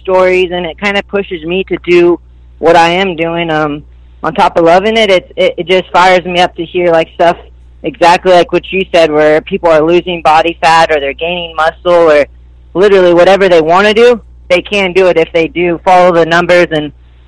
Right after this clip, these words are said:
follow the plan that, uh, we help them reach. Uh, as long as they kinda are mindful of what they're eating and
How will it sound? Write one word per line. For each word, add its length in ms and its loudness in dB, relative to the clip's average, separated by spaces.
follow 280 4
the 100 2
plan 400 0
that, 220 2
uh, 280 2
we 240 -8
help 300 -2
them 380 -4
reach. 560 -8
Uh, 380 2
as 140 -2
long 260 0
as 140 -2
they 120 0
kinda 320 -4
are 220 0
mindful 480 -4
of 80 -6
what 180 -2
they're 200 0
eating 440 -4
and 220 -4